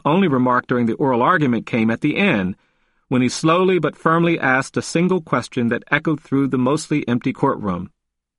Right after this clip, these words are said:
"Where are you from?" I was thrown by the question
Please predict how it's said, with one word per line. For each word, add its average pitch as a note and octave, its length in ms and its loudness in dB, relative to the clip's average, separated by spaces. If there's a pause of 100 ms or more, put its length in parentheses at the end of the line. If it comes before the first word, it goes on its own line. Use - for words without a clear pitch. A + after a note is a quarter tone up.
(320)
"Where A3 260 2
are G#3 60 2
you G#3+ 320 4
from?" F#3+ 680 0 (1400)
I B2+ 60 -4
was A#2 200 -4
thrown F3+ 340 2
by A2+ 120 0
the G#2+ 100 -2
question F#2+ 640 -4